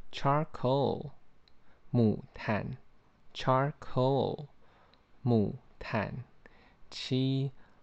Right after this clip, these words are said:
Lunar Calendar，农历。Lunar Calendar，农历。八，Reunion Dinner，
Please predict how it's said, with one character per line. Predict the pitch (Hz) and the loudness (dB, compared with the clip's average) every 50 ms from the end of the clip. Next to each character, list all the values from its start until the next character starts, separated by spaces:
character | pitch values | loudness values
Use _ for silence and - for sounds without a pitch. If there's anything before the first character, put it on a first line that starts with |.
| - - - - | -20 -20 -6 -2
Lunar | 120 127 135 147 147 147 147 147 | 0 2 4 4 4 4 2 0
Calendar， | 151 - - - 117 120 131 139 131 101 92 90 - 95 - - - 110 - - - - - - - - - - - - | -2 -4 -4 0 0 2 4 4 4 4 2 2 0 -2 -4 -4 -6 -8 -10 -10 -14 -14 -16 -18 -20 -20 -18 -18 -8 -4
农 | 110 104 95 95 101 107 131 127 - | -2 -2 -2 -2 -2 -4 -4 -6 -6
历。 | - 127 135 117 104 - - - - - - - - - - - - - - | -4 -2 -2 -2 -4 -6 -8 -12 -16 -20 -20 -20 -20 -20 -20 -20 -20 -10 -2
Lunar | - 127 135 139 139 135 131 131 135 131 | 0 2 4 4 4 4 2 2 0 -2
Calendar， | - - - - 123 120 123 135 131 107 98 95 87 92 - - - - - - - - - - - - _ _ - - | -4 -8 -6 -2 0 2 2 4 4 4 4 4 2 0 -2 -4 -6 -8 -10 -16 -18 -20 -20 -20 -20 -20 _ _ -20 -4
农 | - 110 101 98 95 95 98 117 - - - | 0 2 2 2 2 2 0 -2 -4 -6 -4
历。 | - 120 123 127 117 101 - - 160 - - - - - - - - - - _ - - - | -2 0 0 0 0 -2 -4 -8 -12 -16 -20 -20 -20 -20 -20 -20 -20 -20 -20 _ -20 -12 -2
八， | - 117 117 120 120 120 123 131 131 - - - _ _ _ - - | 2 2 4 4 2 2 0 -2 -4 -8 -16 -20 _ _ _ -8 0
Reunion | - 123 120 117 123 139 151 160 160 151 143 135 135 131 113 | 2 2 4 4 4 4 4 4 4 4 4 4 4 2 2
Dinner， | 98 107 113 127 135 110 90 90 - | 4 4 2 4 4 2 0 -2 -6